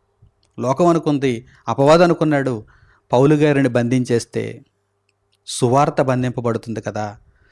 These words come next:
దేవుని వాక్యం బంధింపబడుతుంది కదా అని అనుకున్నారు. కానీ పౌలు గారు అంటున్నారు, "నేను బంధింపబడితే సువార్త ఎలా వెళ్తుందో తెలుసా? జెట్ స్పీడ్‌తో వెళ్తుంది. నన్ను మీరు విడుదల చేస్తేనే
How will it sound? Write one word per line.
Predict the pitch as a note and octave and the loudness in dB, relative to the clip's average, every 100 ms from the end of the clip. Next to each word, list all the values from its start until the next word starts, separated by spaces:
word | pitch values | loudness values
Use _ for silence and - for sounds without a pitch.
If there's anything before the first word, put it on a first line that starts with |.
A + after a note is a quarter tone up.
| _ A#2 | _ -2
దేవుని | B2+ D3 D3+ | 2 4 2
వాక్యం | A#2 A#2 - F#3 E3 | 2 0 0 0 0
బంధింపబడుతుంది | C#3 C3+ C3 C3 B2+ B2+ B2 | 0 -2 -2 -4 -4 -4 -8
కదా | B2 A2+ A2 G#2 _ _ _ B2 | -6 -4 -4 -6 _ _ _ -8
అని | A#2 | -8
అనుకున్నారు. | A2+ A2 G2 - - - _ _ _ _ _ _ _ _ _ _ _ _ - | -8 -10 -12 -16 -20 -20 _ _ _ _ _ _ _ _ _ _ _ _ -10
కానీ | A#2 A#2+ A2+ A2 _ _ _ _ _ _ _ _ | -4 -2 -2 -6 _ _ _ _ _ _ _ _
పౌలు | G2+ G#2 | -4 0
గారు | B2+ C#3 | 0 0
అంటున్నారు, | B2+ A#2+ A#2+ A2+ G#2 _ _ A#2 | -2 -4 -4 -4 -8 _ _ -4
"నేను | B2+ D3 G3 F#3+ | 2 4 6 4
బంధింపబడితే | D3 D3+ G3+ G#3+ G3+ F#3+ G3 D#3 C3+ - - | 4 4 4 4 4 4 4 2 2 -2 -14
సువార్త | - - C3+ D#3 E3 D3+ | -6 0 4 6 4 4
ఎలా | C#3+ | 4
వెళ్తుందో | D3 D3 D3 C#3+ | 4 2 0 0
తెలుసా? | C#3 C3+ - G3 C3 - A2+ | 0 -2 2 0 0 -8 -8
జెట్ | G2+ C#3 - | 0 0 0
స్పీడ్‌తో | - D3 C3 B2+ | 0 4 4 4
వెళ్తుంది. | A2 G#2 F#2+ - - _ _ _ _ _ _ _ _ _ _ _ _ _ _ - | 2 -2 -10 -14 -20 _ _ _ _ _ _ _ _ _ _ _ _ _ _ -10
నన్ను | A#2 A#2+ | -6 -4
మీరు | B2+ B2+ A#2 | -2 -2 -2
విడుదల | A#2+ C3 C3+ C3+ | -2 0 0 0
చేస్తేనే | B2+ - B2+ C#3+ A#3 | -2 -2 -2 0 -2